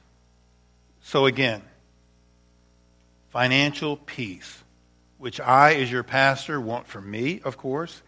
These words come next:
and for you as well, is based on the fact that you understand Bible principles about working hard.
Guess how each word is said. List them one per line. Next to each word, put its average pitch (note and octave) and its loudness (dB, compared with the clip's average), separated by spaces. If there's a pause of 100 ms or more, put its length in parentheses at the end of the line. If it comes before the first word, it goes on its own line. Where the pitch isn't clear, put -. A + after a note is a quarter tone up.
(440)
and A#2+ -8
for A#2+ -12
you B2 -4
as C3+ -8
well, A2 -6 (1500)
is E3 6 (1080)
based F3+ 4
on F3 0
the D#3+ -2
fact D#3+ 0
that A#2+ -6 (1400)
you B2 -2
understand D3 0
Bible C3+ 2
principles C#3 -6
about A2+ -4
working B2 -6
hard. C3 -2